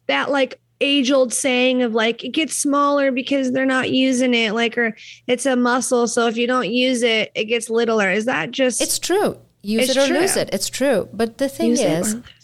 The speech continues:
Speaker 2: yes, I always say that. I even have a podcast <laughs> episode called Use It or Lose It.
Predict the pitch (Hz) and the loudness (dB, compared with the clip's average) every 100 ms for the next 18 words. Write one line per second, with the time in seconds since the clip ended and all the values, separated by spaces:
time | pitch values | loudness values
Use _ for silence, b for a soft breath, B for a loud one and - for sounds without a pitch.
0 | - 285 359 - 208 247 247 285 220 202 | -14 -4 -2 -2 -2 0 0 -2 0 0
1 | 262 294 277 262 233 240 - 247 - 269 | 0 0 0 -2 -2 -4 0 -2 0 -2
2 | 247 262 214 226 208 208 208 202 190 196 | -2 -2 0 0 0 0 0 2 2 2
3 | 220 175 160 | 2 0 -2